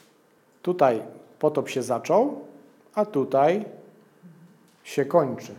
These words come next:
tak? I to są wersety sześć, czternaście. Dalej mamy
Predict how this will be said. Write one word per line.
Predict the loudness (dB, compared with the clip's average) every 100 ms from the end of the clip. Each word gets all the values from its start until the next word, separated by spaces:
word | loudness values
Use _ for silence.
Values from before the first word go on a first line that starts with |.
| -8
tak? | -4 -4 -6
I | -2
to | -2
są | 0 0
wersety | 0 -2 0 -2 2 4 4 2 -10 -18 -20 -20 -20 -20 -14
sześć, | 0 4 4 2 -8 -14 -16 -18
czternaście. | -2 0 0 0 -2 -6 -12 -14 -18 -20 -20 -20 -20 _ _ 2
Dalej | 6 8 8 4
mamy | 2 2 4 4 4